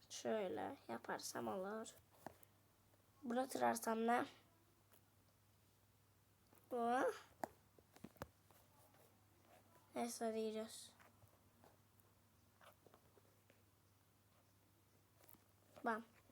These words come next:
Blood, oh yeah. Blood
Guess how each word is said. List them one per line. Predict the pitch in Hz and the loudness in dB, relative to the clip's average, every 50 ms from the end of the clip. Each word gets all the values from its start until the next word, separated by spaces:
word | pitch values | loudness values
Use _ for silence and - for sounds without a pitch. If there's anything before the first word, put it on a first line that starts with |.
| - - - - - - - - - - - - - - - - - - - - - - - - - - - - - - - - - - - - - - - - - - - - - - - - - - - - - - - - - - - - - - | -20 -20 -20 -20 -20 -20 -20 -20 -20 -20 -20 -20 -20 -20 -20 -20 -20 -20 -20 -20 -20 -20 -20 -20 -20 -20 -20 -20 -20 -20 -20 -20 -20 -20 -20 -20 -20 -20 -20 -20 -20 -20 -20 -20 -20 -20 -20 -20 -20 -20 -20 -20 -20 -20 -20 -20 -20 -20 -20 -4 0 4
Blood, | 262 269 262 247 233 226 214 208 - - - | 8 10 10 10 10 10 8 6 4 6 10
oh | 214 233 233 226 220 | 12 12 12 12 12
yeah. | 226 233 233 233 240 240 233 226 226 - - - - - - - - - - - - - - - - - - - - - - - - - - - - - - - - - - - - - - - | 8 8 10 10 10 10 8 6 2 0 -4 -10 -16 -20 -20 -20 -20 -20 -20 -20 -20 -20 -20 -20 -20 -20 -16 -14 -16 -16 -16 -20 -20 -20 -20 -20 -20 -20 -20 -20 -20 -20 -20 -20 -20 -10 -4 2
Blood | 233 240 254 254 | 6 6 6 6